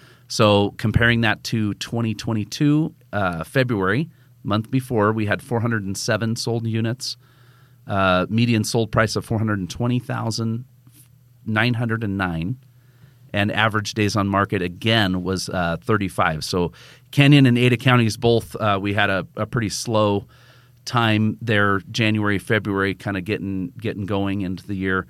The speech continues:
Um, of course, those are historically pretty slow months anyway in the winter, right? So, um, some of that was stuff that was, uh, residual from the end of last year. Uh, but comparing March from twenty twenty-one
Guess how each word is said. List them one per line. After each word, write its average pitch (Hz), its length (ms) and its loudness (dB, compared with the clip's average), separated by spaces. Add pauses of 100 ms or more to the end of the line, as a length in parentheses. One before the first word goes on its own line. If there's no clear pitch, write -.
(420)
Um, 92 260 0
of 87 140 -8
course, 117 260 2
those 123 240 2
are 101 160 4
historically 110 640 0
pretty 95 220 4
slow 90 480 -2 (120)
months 92 540 -4
anyway 80 480 -4
in 85 160 -8
the 80 80 -6
winter, 78 340 -6
right? 76 300 -6 (100)
So, 82 300 -6 (460)
um, 92 320 2
some 107 200 -2
of 101 60 -2
that 95 160 0
was 98 140 -6
stuff - 300 -2
that 90 200 -4
was, 92 460 -8
uh, 90 260 -8
residual 95 540 -6
from 85 540 -4
the 98 120 -6
end 87 140 -4
of 80 80 -10
last 90 340 -6
year. 147 280 -2 (640)
Uh, 104 220 4
but 98 160 0
comparing 117 400 4
March 113 300 2
from 104 420 2 (380)
twenty 131 260 2
twenty-one 127 880 0